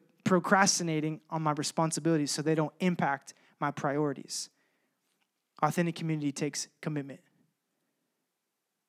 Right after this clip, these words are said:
Matthew six thirty-three says, "But seek first the kingdom of God and his righteousness, and all these things will be added to you." It's amazing how God takes care of the things that we really worry and stress about when we make the priority things the priority. When we put God first.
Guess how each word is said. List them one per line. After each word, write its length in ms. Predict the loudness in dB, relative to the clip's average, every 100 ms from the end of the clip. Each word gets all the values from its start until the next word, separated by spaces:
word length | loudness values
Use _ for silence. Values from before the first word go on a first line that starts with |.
| _ _ _ _ _ 2
Matthew 240 | 2 2
six 220 | 0 0
thirty-three 340 | 0 0 0 0
says, 240 | 0 -2
"But 240 | -4 -2 0
seek 220 | -2 -2
first 280 | 2 2 0
the 80 |
kingdom 300 | -4 -2 -2
of 80 | -2
God 220 | 0 0
and 80 | 0
his 160 | -4 -4
righteousness, 520 | -4 -4 -6 -6 -6
and 100 | -4
all 180 | -2 -2
these 200 | -2 -6
things 240 | -8 -8
will 120 | -6
be 120 | -6 -4
added 260 | -4 -6
to 120 | -8 -8
you." 140 | -10 -12 -20 -8
It's 160 | -2 2
amazing 380 | 4 4 4 2
how 120 | 2
God 220 | 4 2
takes 260 | 0 -4 -4
care 280 | -2 0
of 120 | 0 -2
the 80 |
things 360 | -6 -4 -4 -2
that 240 | -2 -2 -6 -20 _ _ -2
we 140 | 2
really 240 | 4 4
worry 280 | 2 2 2
and 80 | 0
stress 300 | -4 -4 -4
about 320 | -2 -2 -2 _ _ -6
when 140 | -2
we 100 | 0
make 500 | 0 0 -2 -8 -8
the 80 | -6
priority 460 | -2 0 0 0
things 260 | -2 -4 -6
the 80 | -8
priority. 520 | -6 -4 -4 -6 -10 _ _ _ _ _ _ _ _ -2
When 120 | 2
we 80 | 2
put 220 | 2 2
God 240 | 4 2
first. 540 | 0 -4 -4 -6 -6